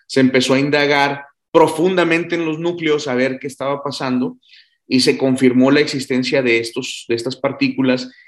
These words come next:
y ahora de hecho sabemos que son seis, seis quarks. El, el nombre está medio sangrón y no dice nada, es, es un poco intuitivo, pero bueno,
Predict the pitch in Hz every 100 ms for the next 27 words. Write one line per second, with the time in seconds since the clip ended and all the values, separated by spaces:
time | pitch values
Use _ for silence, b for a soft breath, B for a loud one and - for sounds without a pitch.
0 | - 127 131 135 160 156 139 139 165 147
1 | 131 123 131 135 - 117 - 110 107 -
2 | 147 131 127 - - _ _ _ _ _
3 | _ _ _ _ _ _ _ _ _ _
4 | _ _ _ _ _ - - 120 123 -
5 | 131 123 120 127 - - _ _ _ -
6 | 123 117 113 123 123 143 160 160 - 147
7 | 156 151 135 135 120 123 139 147 143 131
8 | 131 131 147 139 135 135 127 127 127 -
9 | 123 127 127 131 147 143 135 127 139 131
10 | 131 127 123 113 110 117 117